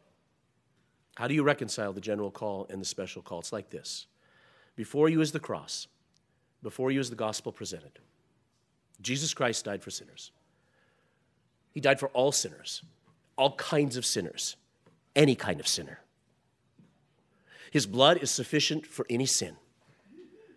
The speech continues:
His blood is, his blood is sufficient for your sin.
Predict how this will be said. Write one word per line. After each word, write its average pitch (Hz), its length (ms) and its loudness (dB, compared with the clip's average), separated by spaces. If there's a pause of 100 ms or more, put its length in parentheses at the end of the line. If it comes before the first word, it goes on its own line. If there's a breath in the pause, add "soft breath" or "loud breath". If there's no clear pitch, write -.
(160)
His 127 120 -2
blood 135 220 6
is, 147 300 0 (340)
his 123 220 -4
blood 151 340 6
is 151 80 -2
sufficient 165 640 2
for 127 100 -2
your 127 240 4
sin. 82 240 0